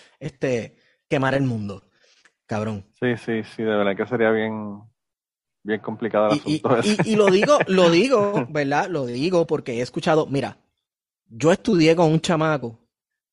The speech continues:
Speaker 1: que tenía Down syndrome.
Speaker 2: Sí.
Speaker 1: Y su mamá nos explicó.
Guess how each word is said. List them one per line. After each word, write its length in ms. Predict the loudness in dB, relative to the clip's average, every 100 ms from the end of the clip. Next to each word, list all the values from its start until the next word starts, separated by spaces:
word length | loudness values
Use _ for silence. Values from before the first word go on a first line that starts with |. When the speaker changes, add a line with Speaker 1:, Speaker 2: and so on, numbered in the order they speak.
| _
Speaker 1:
que 140 | -6 -2
tenía 280 | -2 0 0
Down 180 | -2 -2
syndrome. 460 | -4 -4 -8 -14 _ _ _
Speaker 2:
Sí. 120 | -2 -2 -4 _ _ _ _ -4
Speaker 1:
Y 240 | 0 0
su 360 | -2 -8 -8 -6
mamá 540 | -4 0 2 4 2 -4
nos 160 | -10 -10
explicó. 640 | -10 -8 -2 -2 -4 _